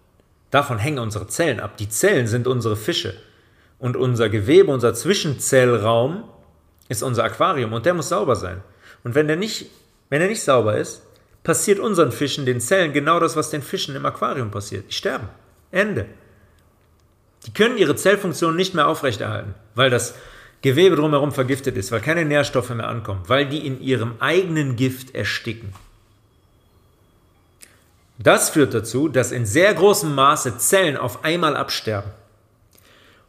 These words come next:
Und Zellen haben Zellorganellen, die haben Zellmaterial. Ribosomen, Zellkerne, D N A, Mitochondrien,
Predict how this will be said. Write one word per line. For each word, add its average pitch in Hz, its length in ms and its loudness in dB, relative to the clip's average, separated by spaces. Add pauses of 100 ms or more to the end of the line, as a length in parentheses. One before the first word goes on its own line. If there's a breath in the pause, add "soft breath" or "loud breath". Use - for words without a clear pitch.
(100)
Und 139 220 -2
Zellen 247 580 0 (120)
haben 156 400 0
Zellorganellen, 123 1000 2
die 107 140 0
haben 143 240 -2
Zellmaterial. 101 1200 -4 (720)
Ribosomen, 135 880 0 (400)
Zellkerne, 110 1040 -4 (240)
D 104 140 -4
N 98 200 -4
A, 120 560 -4 (300 soft breath)
Mitochondrien, 110 1000 -4